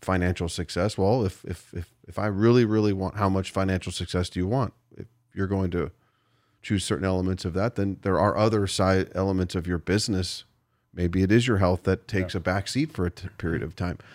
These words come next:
Speaker 1: I'm not saying it's right. I'm saying
Speaker 2: Right.
Speaker 1: you, you, you know, you gotta make the best decisions for yourself.
Speaker 2: Yeah.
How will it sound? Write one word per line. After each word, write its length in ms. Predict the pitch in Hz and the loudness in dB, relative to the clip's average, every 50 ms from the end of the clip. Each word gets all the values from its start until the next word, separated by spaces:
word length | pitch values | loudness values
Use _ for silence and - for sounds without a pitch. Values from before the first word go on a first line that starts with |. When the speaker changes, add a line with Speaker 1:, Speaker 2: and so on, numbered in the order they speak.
| - - | -4 0
Speaker 1:
I'm 100 | 101 113 | 4 6
not 160 | 127 117 104 | 6 6 6
saying 180 | - 117 95 82 | 4 4 4 2
it's 160 | 78 - - | 2 2 6
right. 320 | 104 127 131 107 107 104 - | 8 8 8 8 6 4 2
I'm 140 | - 95 92 | -2 -2 0
saying 220 | - 101 92 90 92 | 2 2 2 2 0
Speaker 2:
Right. 120 | 98 - | -2 -4
Speaker 1:
you, 60 | 101 110 | -4 -4
you, 40 | 76 | -2
you 40 | 90 | 0
know, 40 | 90 | 0
you 140 | 87 85 92 | 0 0 0
gotta 220 | 92 101 98 95 | 2 2 2 2
make 220 | 92 95 92 90 - _ _ _ _ _ _ | 2 2 0 -2 -2 _ _ _ _ _ _
the 80 | - 90 | -8 -4
best 240 | 82 90 92 - - | -4 -4 -4 -4 -8
decisions 420 | - - - 92 82 87 85 78 | -8 -4 -4 -4 -4 -4 -8 -10
for 120 | - - 78 | -10 -10 -8
yourself. 320 | 62 - - - 85 67 | -8 -6 -6 -6 -6 -6
Speaker 2:
Yeah. 60 | - | -6